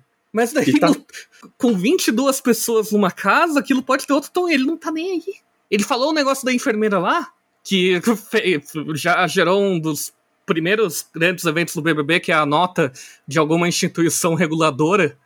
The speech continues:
Speaker 1: de alguma profissão emitindo uma nota, que foi a dos enfermeiros, e ele não tá
Speaker 2: Uhum.
Speaker 1: nem aí. Ele vai sair aqui e vai falar, "Não, falei mesmo."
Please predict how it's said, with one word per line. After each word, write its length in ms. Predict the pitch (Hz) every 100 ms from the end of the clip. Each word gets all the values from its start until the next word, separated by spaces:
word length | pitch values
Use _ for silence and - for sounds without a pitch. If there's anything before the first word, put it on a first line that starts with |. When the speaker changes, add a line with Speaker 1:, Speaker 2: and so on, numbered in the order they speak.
| _ -
Speaker 1:
de 120 | 143
alguma 260 | 156 170 151
profissão 520 | 180 160 - - 170
emitindo 400 | 160 147 - 160
uma 120 | 156
nota, 360 | 139 170 277 - _ _ _
que 160 | - 151
foi 300 | - 190 175
a 80 | 156
dos 380 | 147 143 143
enfermeiros, 760 | 151 151 147 156 277 262 - - _ _ _
e 60 | 302
ele 120 | 359
não 120 | 370
tá 80 | -
Speaker 2:
Uhum. 60 | 349
Speaker 1:
nem 80 | 370
aí. 320 | 339 254 349 -
Ele 160 | 214 240
vai 160 | 226 302
sair 260 | - 294
aqui 220 | 269 -
e 60 | 339
vai 100 | 370
falar, 200 | 415 392
"Não, 200 | 349 415
falei 240 | - 269 403
mesmo." 400 | 359 370 165